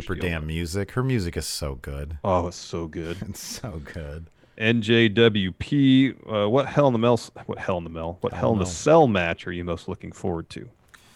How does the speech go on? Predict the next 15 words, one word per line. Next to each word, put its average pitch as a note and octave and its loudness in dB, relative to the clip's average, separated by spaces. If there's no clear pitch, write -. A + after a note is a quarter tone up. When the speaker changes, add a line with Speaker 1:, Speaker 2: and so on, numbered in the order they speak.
Speaker 2:
Uh, F3+ 4
probably E3+ 2
Roman B2 2
J. D#3+ 2
Speaker 1:
I'll C3 2
say D#3 4
Sasha A2 2
and E2 -10
Bayley. F2 -4
Speaker 2:
Oh C3+ 8
yeah, C#2+ -6
that's G2+ 2
gonna C#2+ -4
be C#2 -6
a B1 -8